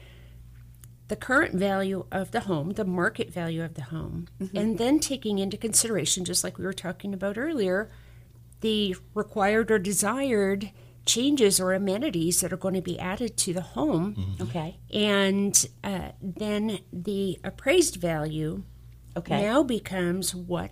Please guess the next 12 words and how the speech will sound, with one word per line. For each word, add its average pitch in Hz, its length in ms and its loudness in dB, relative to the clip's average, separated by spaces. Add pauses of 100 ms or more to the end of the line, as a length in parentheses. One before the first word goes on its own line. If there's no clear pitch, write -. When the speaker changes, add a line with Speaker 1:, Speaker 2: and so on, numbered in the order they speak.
(140)
Speaker 1:
that 156 320 -4 (260)
after 170 400 -4
repaired 175 720 -2
value 208 440 -2
would 139 220 -8
be. - 240 -12 (420)
Speaker 2:
Fantastic. 214 320 -2
Speaker 1:
So 233 100 6
you 214 180 2
have 269 520 0
the 294 120 2
ability 208 680 0